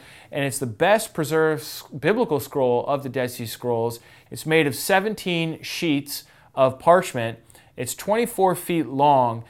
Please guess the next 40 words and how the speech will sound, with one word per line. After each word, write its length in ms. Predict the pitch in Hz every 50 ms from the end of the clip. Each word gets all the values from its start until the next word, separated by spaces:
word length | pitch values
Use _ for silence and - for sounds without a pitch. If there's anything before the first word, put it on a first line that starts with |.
| - - _ _
and 120 | - 135 135
about 320 | 123 131 131 127 - -
ten 160 | - - 175
and 120 | 180 175 160
a 40 |
half 460 | 143 135 143 143 143 143 139 143 - - _
inches 640 | 143 143 139 - - 139 135 131 127 120 - - - _ _ -
tall. 520 | - - 135 123 110 95 80 73 - _ _ _ _ _ _ - _ _ -
Um, 320 | 131 123 113 113 117 120 -
also, 440 | 160 180 196 185 - 175 160 147 139
they 140 | 151 147
found 400 | 139 143 - 156 151 151 151 147
there 340 | 143 139 139 135 139 - - -
the 260 | 127 143 143 151 139 -
Psalm 680 | - - - - - - - 226 247 254 254 233 196 151
Scroll, 400 | - - - 143 120 107 104 107
or 120 | 110 113
the 100 | 113 113
Great 320 | 107 143 175 202 220 208
Psalm 340 | - - 165 147 139 127 123
Scroll. 500 | 117 - - 127 117 110 123 131 135 - - _ - _ _ _ _ _ _ _ - - - -
This 160 | - 123 -
is 80 | 135 127
called 260 | - - 139 131 127
eleven 440 | - - 135 143 147 143 147 143 139
Q 520 | - - 147 139 139 135 135 135 135 - _ _ _ _ _ _ - _ _ _
P 220 | - - 170 160
S 260 | 135 135 135 - - - - 156
A. 400 | 143 139 131 127 135 151 156 - - - - - - - - -
It 100 | - 151
was 120 | 151 147
found 240 | - 175 170 175 175
in 80 | 165 151
Cave 320 | - - 185 190 190 175
eleven 340 | 175 160 160 156 156 165 165
in 60 | 151
the 80 | 143 135
year 160 | 131 139 131
nineteen 460 | 127 131 143 165 165 - 180 170 147
fifty-six, 800 | - - 160 151 - 143 127 - - 151 147 147 147 - - -